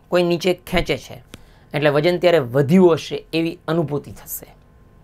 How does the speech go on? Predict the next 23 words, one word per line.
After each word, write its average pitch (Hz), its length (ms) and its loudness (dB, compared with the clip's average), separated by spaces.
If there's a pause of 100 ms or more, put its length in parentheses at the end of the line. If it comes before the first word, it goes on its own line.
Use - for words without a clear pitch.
(440)
તો 117 80 -4
આ 147 300 4
છે 214 240 2
ચકદોડવાળા 196 600 4
કન્સેપ્ટમાં 190 500 -2
જો 185 100 -2
તમારે 185 240 0
અનુભવ 160 380 0
કરવો 170 300 0
હોય 165 220 -2 (160)
તો 156 100 0
તે 156 380 -2 (360)
વાત 131 220 0
કરી. - 240 -8 (640)
અને 151 140 4
લિફ્ટ 147 440 2
માટે, 151 440 0 (420)
આના 190 220 4
માટે 208 240 2
બનશે 190 560 -2
આભાસી 160 840 0
એ 175 300 -4
ઇફેક્ટિવ, 185 960 -2